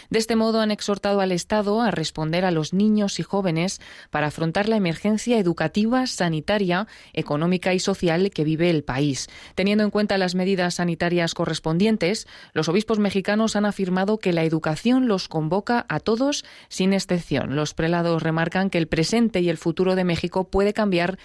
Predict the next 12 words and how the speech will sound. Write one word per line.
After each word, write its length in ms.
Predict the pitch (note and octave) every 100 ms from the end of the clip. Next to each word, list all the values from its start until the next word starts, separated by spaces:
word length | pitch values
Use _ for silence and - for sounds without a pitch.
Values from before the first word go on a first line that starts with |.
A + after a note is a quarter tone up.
| - -
si 160 | - F#3+
coloca 400 | F#3+ A3 G#3+ D#3
en 100 | D#3
la 80 | D#3+
educación 300 | E3 E3+ A3+
en 280 | A#3+ A3
el 140 | E3 D#3+
centro 520 | G#3+ G#3+ - D#3+ G#3 - -
de 100 | D3+
su 160 | D3+ D#3
preocupación 640 | D3+ C#3+ D#3+ D3+ D#3+ D3+
nacional. 480 | D3+ C#3+ D3 - -